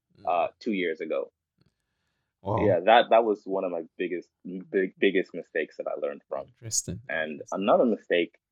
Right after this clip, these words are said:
Speaker 2: that I actually, I, I haven't shared this on Twitter,
Speaker 1: Oh,
Speaker 2: but
Speaker 1: okay.
Speaker 2: another mistake is, uh,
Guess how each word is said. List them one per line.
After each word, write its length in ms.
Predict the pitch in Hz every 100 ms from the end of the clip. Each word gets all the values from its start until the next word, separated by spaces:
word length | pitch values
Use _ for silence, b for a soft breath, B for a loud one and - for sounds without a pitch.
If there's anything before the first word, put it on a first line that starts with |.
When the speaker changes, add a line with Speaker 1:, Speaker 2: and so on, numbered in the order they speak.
| _
Speaker 2:
that 120 | 92
I 200 | 82 80 -
actually, 640 | 80 78 - 82 80 78 - _ _
I, 60 | 90
I 80 | 87 -
haven't 240 | 110 104
shared 240 | - 92 85
this 100 | -
on 140 | 80
Twitter, 380 | 78 127 107 90
Speaker 1:
Oh, 100 | -
Speaker 2:
but 140 | - 82
Speaker 1:
okay. 260 | - 156 190 -
Speaker 2:
another 220 | 113 139
mistake 360 | 123 - 101 90
is, 220 | 92 87 - _ _ _ _
uh, 200 | 98 92